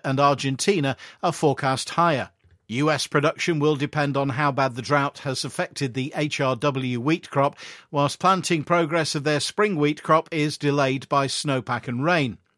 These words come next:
Canada is turning dry, with spring planting, which makes up the bulk of their crop, delayed by snowpack. The ongoing drought in Argentina has continued into their wheat planting season,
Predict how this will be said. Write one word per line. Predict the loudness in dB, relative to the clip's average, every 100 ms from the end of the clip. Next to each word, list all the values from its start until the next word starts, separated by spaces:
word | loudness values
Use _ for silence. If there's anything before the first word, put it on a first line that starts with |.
| _ -20 -20 -20 -8
Canada | -2 0 2 2 0
is | -2 -6
turning | 0 0 2 0 0
dry, | 2 4 4 0
with | -2 -4
spring | -4 -2 -2 0
planting, | 2 2 0 -2
which | -2 -4 -2
makes | -2 -2 -2
up | -2
the | -2
bulk | 2 2 2
of | -2 0
their | -2
crop, | 0 -2 -2 -12 -20 -6
delayed | -2 2 2 0 -2
by | -4 -4
snowpack. | -4 -2 -2 0 -4 -6 -12 _ _ _ _ _ _ -20 -20 _
The | 0
ongoing | 2 2 2 2 2
drought | 0 0 0
in | 0
Argentina | 0 0 -2 -2 -2 0 -2 -2
has | -2 -2 -4
continued | -2 -2 0 0 0 0
into | -2 -4 -2
their | 0 2
wheat | 0 -2 -2
planting | -2 -2 -2 -6 -4
season, | -2 0 0